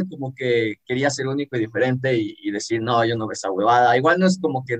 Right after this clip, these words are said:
las series que, que yo usualmente veo, pero, pero ya nos tocó ver, así que al final vamos a dar nuestras, nuestros puntos de vista sobre la serie. Entonces,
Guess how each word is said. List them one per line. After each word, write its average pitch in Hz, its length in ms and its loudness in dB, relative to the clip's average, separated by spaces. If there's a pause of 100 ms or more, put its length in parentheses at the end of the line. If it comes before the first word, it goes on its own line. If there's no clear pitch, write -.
las 113 320 0
series 131 340 2
que, 113 220 -2 (260)
que 120 120 -6
yo 135 160 2
usualmente 156 600 4
veo, 165 400 4
pero, 120 340 -2 (260)
pero 131 120 0
ya 147 100 4
nos 151 140 0
tocó 143 240 2
ver, 160 220 6
así 131 260 -4
que 127 300 -2 (200)
al 123 140 -2
final 135 300 2
vamos 135 420 0
a 117 160 0
dar 120 200 0
nuestras, 120 760 -4 (840)
nuestros 143 440 0
puntos 175 360 2
de 143 80 0
vista 139 360 2
sobre 113 300 -4
la 101 160 -2
serie. 110 480 -2 (180)
Entonces, 135 1040 0